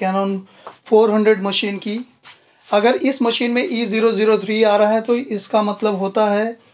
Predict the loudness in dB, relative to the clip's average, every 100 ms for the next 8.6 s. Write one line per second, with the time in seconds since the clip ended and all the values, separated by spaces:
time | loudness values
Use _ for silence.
0 | -20 _ _ -20 _ -4 2 2 0 -2
1 | -4 -2 0 2 0 0 0 2 2 2
2 | 0 -2 -2 -2 -2 -4 _ _ _ -12
3 | 0 4 6 6 2 -2 _ _ _ _
4 | _ _ _ _ _ _ _ -10 -2 0
5 | 0 0 -2 -2 -4 -2 -2 -2 -2 0
6 | -2 -2 0 0 -4 -18 _ _ _ -4
7 | 0 4 2 2 -2 0 0 -2 0 0
8 | -2 -4 -4 -2 -4